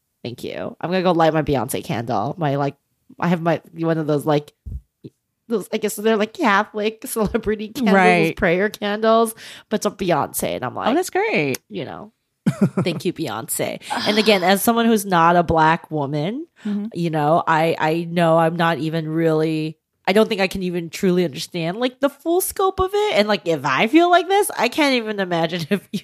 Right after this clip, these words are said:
Speaker 1: know, you know, I feel very, I feel very grateful to be allowed to, like, just even watch the, the experience that is Beyonce. And thank, so thank you, Beyonce.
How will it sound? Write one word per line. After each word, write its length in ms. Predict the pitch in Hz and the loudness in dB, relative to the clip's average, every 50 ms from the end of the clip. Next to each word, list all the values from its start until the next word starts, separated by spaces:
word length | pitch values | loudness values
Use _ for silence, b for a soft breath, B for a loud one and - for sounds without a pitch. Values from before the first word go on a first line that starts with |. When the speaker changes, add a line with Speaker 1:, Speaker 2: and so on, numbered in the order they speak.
| _ - | _ -8
Speaker 1:
know, 200 | 160 151 170 - _ _ B B B B B B B - | -8 -6 -6 -6 _ _ B B B B B B B -6
you 80 | 185 | -2
know, 160 | 175 170 156 - | 0 0 2 2
I 120 | - 196 | 2 2
feel 180 | 202 - 254 233 | 4 4 2 4
very, 600 | 202 220 214 208 214 214 202 196 196 196 190 - _ | 4 4 4 4 4 4 4 2 2 0 -4 -6 _
I 60 | - 175 | -4 0
feel 160 | - 220 202 | 2 2 2
very 220 | 180 202 202 196 | 4 2 2 2
grateful 340 | 170 - 190 185 180 - 185 | 2 2 2 2 2 0 -2
to 140 | 151 - 190 | -2 -4 -4
be 180 | 160 180 175 | -2 0 0
allowed 320 | 175 170 170 165 156 156 151 | 2 4 4 4 4 2 0
to, 140 | - - 175 | -2 -2 -2
like, 340 | 170 160 156 160 - - _ - | 0 0 0 -2 -4 -10 _ -6
just 260 | - 170 - - - | -4 -4 -4 -4 -6
even 260 | 196 156 160 156 156 | -8 -8 -6 -4 -4
watch 640 | 151 147 143 139 135 - - - - - - - - - | -2 -2 -2 -2 -4 -6 -6 -6 -4 -4 -4 -6 -8 -8
the, 560 | 160 160 156 147 151 151 151 147 147 - - - | -6 -6 -4 -4 -4 -4 -4 -4 -4 -6 -8 -8
the 360 | - 160 151 151 147 147 147 - | -4 -4 -2 -2 -2 -2 -4 -6
experience 600 | - - - - - 160 139 123 117 90 - - | -6 -8 -8 -6 -4 -4 -4 -4 -4 -6 -8 -8
that 160 | 170 - - | -8 -8 -8
is 100 | 143 - | -8 -10
Beyonce. 720 | - - 117 73 57 - - - - - - - 82 92 | -8 -8 -8 -8 -10 -12 -14 -12 -10 -10 -8 -8 -8 -8
And 160 | 123 - - | -10 -10 -10
thank, 180 | - 147 - - | -10 -12 -10 -8
so 140 | - 165 160 | -8 -8 -6
thank 260 | - 196 160 131 - | -6 -6 -8 -6 -8
you, 60 | - - | -12 -12
Beyonce. 600 | - 117 87 76 - - - 127 101 80 - | -10 -10 -12 -12 -14 -14 -12 -12 -12 -12 -14